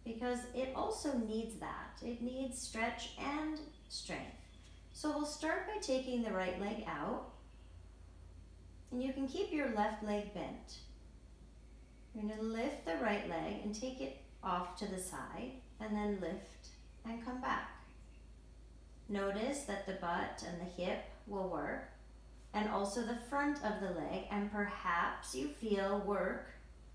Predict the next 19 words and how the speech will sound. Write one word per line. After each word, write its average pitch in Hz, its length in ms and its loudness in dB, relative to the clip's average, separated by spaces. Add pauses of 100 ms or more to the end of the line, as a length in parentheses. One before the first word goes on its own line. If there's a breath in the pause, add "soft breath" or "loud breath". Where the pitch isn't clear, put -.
(680)
in 202 260 6
this 214 300 2
area 180 540 2 (580)
of 175 180 -4
the 190 60 2
hip 170 300 -2
crease. - 520 -8 (1080)
Taking 226 440 0
a 180 220 -6
few 214 260 0
more, 175 400 0
lifting, 208 640 0
going 175 280 -2
out 180 260 0
to 240 80 -4
the 262 120 -2
side, - 540 -6 (360)
and 214 240 2
then 208 180 2